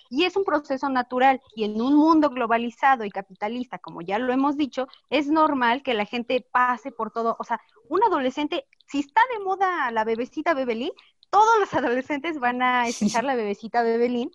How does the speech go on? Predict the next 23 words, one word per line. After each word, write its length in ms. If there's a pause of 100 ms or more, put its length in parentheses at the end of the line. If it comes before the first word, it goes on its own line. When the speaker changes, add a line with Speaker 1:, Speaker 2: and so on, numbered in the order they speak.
(120)
Speaker 1:
y 100
todos 200
los 160
adolescentes 560
se 100
van 180
a 40
sentir 460 (380)
raperos 840
y 520
Speaker 2:
<laughs> 20
Speaker 1:
traperos, 680
y 180
etcétera. 580 (400)
Aunque 440
no 160
precisamente 800
toda 440
esa 180
generación 600
vayan 300
a 60
ser, 380